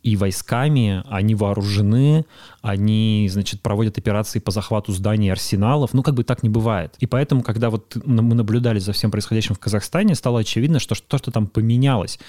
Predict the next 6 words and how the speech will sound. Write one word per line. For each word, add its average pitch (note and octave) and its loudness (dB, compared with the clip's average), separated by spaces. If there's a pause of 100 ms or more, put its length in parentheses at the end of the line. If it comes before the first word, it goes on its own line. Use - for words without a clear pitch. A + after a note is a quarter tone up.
(220)
Сначала, D#3 0
конечно, C#3+ 0
симпатии C3+ 0
были B2 2
на G#2+ 2
стороне A2+ 2